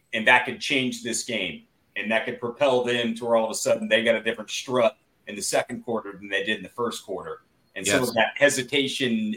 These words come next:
Speaker 1: and, you know, the, you got more clarity and you just have a different confidence. We all know walking around. I mean, you go, you know,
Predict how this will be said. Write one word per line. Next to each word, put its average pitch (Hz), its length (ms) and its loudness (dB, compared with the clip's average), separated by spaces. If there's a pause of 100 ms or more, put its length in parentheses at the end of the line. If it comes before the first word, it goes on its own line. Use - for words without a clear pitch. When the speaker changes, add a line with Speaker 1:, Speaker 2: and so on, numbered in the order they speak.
Speaker 1:
and, 107 560 0 (600)
you 120 160 -2
know, 104 180 0
the, 117 180 -6
you 120 140 -8
got 127 300 8
more 113 160 2
clarity 120 680 4
and 104 80 -6
you 104 80 -6
just 113 180 -6
have 131 100 2
a 113 60 -6
different 117 280 -4
confidence. 135 480 -2
We 147 140 2
all 147 180 8
know 139 240 6
walking 120 360 2
around. 117 340 0
I 90 40 -18
mean, 101 160 -6
you 120 140 -4
go, 127 380 6 (580)
you 135 100 -6
know, 107 340 4